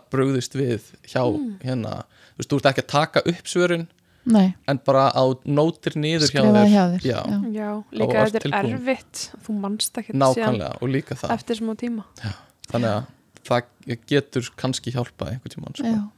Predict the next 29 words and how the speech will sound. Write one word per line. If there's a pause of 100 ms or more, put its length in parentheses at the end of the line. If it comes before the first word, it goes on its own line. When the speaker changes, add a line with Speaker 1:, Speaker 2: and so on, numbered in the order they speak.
(140)
Speaker 3:
einmitt. (580)
Speaker 1:
Um, (240)
ok, (240)
já, (120)
þetta
er
svolítið
flókið.
Það
eru,
ég
er
með
tvær (360)
sviðsmyndir
eftir,
einu
Speaker 3:
Ok.
Speaker 1:
svona
aðeins
léttari (380)
og,
og
hérna,
hinn
er (200)
eitthvað
sem,
hérna,